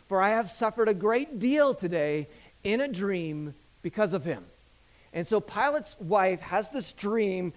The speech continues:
about Jesus, and, and, and it just, it, it was a warning that Pilate, her husband, shouldn't have anything to do with his death. And it seems this dream was from God. And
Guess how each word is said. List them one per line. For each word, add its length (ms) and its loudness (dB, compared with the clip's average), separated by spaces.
about 320 -2
Jesus, 480 0
and, 400 -6
and, 180 -8
and 440 -8
it 100 -10
just, 200 -12
it, 180 -14
it 160 -2
was 120 -2
a 40 0
warning 480 6
that 140 -4
Pilate, 340 0
her 160 -4
husband, 240 -4
shouldn't 200 -12
have 100 -8
anything 380 -4
to 80 -4
do 160 0
with 180 -4
his 140 -12
death. 280 -4
And 240 0
it 60 -6
seems 200 -8
this 120 -12
dream 260 -2
was 140 -6
from 160 -10
God. 400 -2
And 320 -6